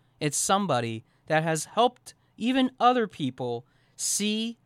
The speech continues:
inside themselves what they're truly capable of doing. But I think that we have to stop looking at luxury as something that is a convenience that we pass away.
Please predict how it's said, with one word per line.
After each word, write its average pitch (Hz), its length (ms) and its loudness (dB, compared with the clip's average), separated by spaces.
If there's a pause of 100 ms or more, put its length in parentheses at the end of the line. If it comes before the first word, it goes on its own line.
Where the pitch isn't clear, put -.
(120)
inside 202 480 2
themselves 214 960 0 (160)
what 151 260 -2
they're 156 140 0
truly 233 520 -2
capable 139 540 -8
of 180 140 -10
doing. 196 400 -6 (960)
But 269 140 6
I 262 80 6
think 311 260 2
that 254 140 4
we 226 140 -2
have 226 220 2
to 190 100 -8
stop 208 340 0
looking 180 480 -2
at 151 240 0
luxury 139 800 -4
as 147 160 0
something 190 400 -4
that 143 180 0
is 139 220 -2
a 123 60 -6
convenience 165 720 -6
that - 160 -4
we 131 100 -6
pass 147 440 -4
away. 117 540 -10